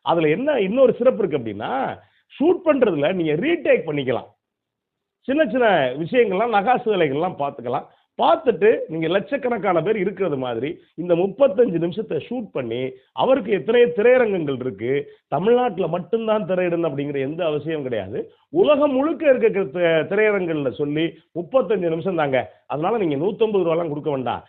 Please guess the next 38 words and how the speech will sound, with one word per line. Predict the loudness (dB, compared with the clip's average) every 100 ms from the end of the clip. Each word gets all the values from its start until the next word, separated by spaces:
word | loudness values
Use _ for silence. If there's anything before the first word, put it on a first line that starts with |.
| _
ஐம்பது | -8 -4 4 8
ரூபா | 8 6
மட்டும் | 2 -2 -4
கொடுத்தா | -2 0 0
போதும், | 2 2 2 -2 -10 _
விஜயுடைய | -2 2 4 6 6 4 2
இந்த | -2 0 2
படத்தை | 2 0 0 2
நீங்க | 2
பார்க்கலாம், | 0 -2 -2 0 -2 -2
முப்பத்தஞ்சு | -6 -8 -6 -4 -4
நிமிஷம், | -6 -6 -8 -10 _
இது | -2 4
ஒரு | 6 4
குறும்படம், | 2 -2 0 2 4 4 0 -12 _ -4
மதுரை | 0 4 2 2
மாநாடு | 0 2 2 4 4 2
அப்படின்னு | -2 -4 -4 -2
போட்டு | -6 -4 -6
வச்சிருந்தாருன்னு | -6 -2 -2 -2 -4
வச்சுக்கோங்களேன், | -8 -8 -2 0 0 -4 -12 _
இவ்வளவு | -8 -6 2 2 2
பொருட்செலவு | -2 -4 -4 -2 -4 -2
இல்ல. | -2 -2 -2 -4 -12
இன்னும் | -2 2
சொல்ல | 4 2
போனா | 2 0
விஜய்க்கு | 0 0 -2 -2
இது | -4 -4
மூலமா | 0 2 4 4
ஒரு | 4
ஐம்பது | 4 4 4
கோடி | 4 2
ரூபா, | 2
நூறு | 2 2 2
கோடி | 0
ரூபா | -2 -4 -6
சம்பாதிச்சிருக்கலாம் | -4 -4 -4 -6 -4 -4